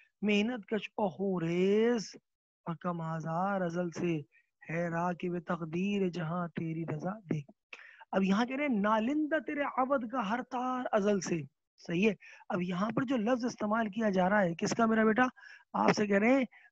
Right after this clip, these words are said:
नालिंदा तेरे अवध का हर तार अजल से। नालिंदा जो है ना वो इसका मतलब होता है connection, सही है। जैसे कि आपने देखा होगा कि जब, अ, अ,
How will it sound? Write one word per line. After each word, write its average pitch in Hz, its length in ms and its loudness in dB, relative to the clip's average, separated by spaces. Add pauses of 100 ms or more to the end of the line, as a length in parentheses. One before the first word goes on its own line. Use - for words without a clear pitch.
नालिंदा 208 760 6
तेरे 254 220 4
अवध 226 420 6
का 185 160 0 (400)
हर 202 80 0
तार 214 320 -2
अजल 185 320 -2
से। 175 160 -2 (480)
नालिंदा 202 600 -2
जो 214 160 0
है 165 100 0
ना 226 140 -6 (460)
वो 220 180 -4
इसका 240 220 -10
मतलब 208 360 -4
होता 190 180 -4
है 226 140 -4
connection, 165 680 -6 (300)
सही 185 220 0
है। 180 140 2 (380)
जैसे 165 200 -2
कि 190 60 -2
आपने 185 340 -4
देखा 175 200 -4
होगा 185 300 -2 (420)
कि 196 600 0
जब, 185 380 -4
अ, 185 540 0 (1400)
अ, 175 60 -2